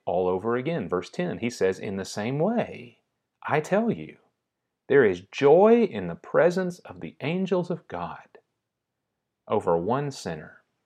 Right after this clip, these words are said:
who repents." So let's put this all together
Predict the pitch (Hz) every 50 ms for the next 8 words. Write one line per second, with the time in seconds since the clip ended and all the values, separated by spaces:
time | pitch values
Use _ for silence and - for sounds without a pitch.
0 | _ _ _ _ _ _ _ _ _ _ _ _ _ - 101 87 87 87 82 -
1 | - - 78 76 76 _ - - - - - - _ _ _ _ _ _ _ _
2 | _ _ _ _ _ _ _ _ _ _ _ _ _ _ _ _ _ _ _ _
3 | _ _ _ - - 165 156 139 - - - - - _ _ - - - - -
4 | - 143 160 175 - - - 135 - - 123 - - 101 101 95 - 95 78 82
5 | 82 78 78 - -